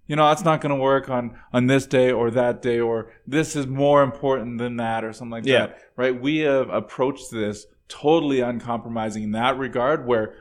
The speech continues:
Speaker 1: we are dedicating it. We're compromising our own personal lives
Speaker 2: Yes.
Speaker 1: to get in here,
Speaker 2: Yes.
Speaker 1: but we're being completely uncompromising
Speaker 2: Yes.
Speaker 1: on what we're trying to produce.
Speaker 2: Yeah.
Speaker 1: And, and, and it's,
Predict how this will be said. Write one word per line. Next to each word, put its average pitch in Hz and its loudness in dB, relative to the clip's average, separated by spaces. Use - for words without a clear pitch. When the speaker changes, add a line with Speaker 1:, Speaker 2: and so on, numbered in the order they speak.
Speaker 1:
we 135 2
are 120 2
dedicating 117 -4
it. 127 -6
We're 127 -2
compromising 120 -8
our 107 -6
own 156 -4
personal 110 -8
lives 101 -4
Speaker 2:
Yes. 98 -2
Speaker 1:
to 117 -2
get 117 0
in 147 -4
here, 117 -4
Speaker 2:
Yes. 101 -2
Speaker 1:
but 117 -2
we're 117 0
being 107 -2
completely 127 -2
uncompromising 107 -2
Speaker 2:
Yes. 104 -4
Speaker 1:
on 104 -2
what 101 -4
we're 107 -8
trying 107 -6
to 101 -6
produce. 104 -12
Speaker 2:
Yeah. 107 0
Speaker 1:
And, 120 -2
and, 123 0
and 120 0
it's, 113 -4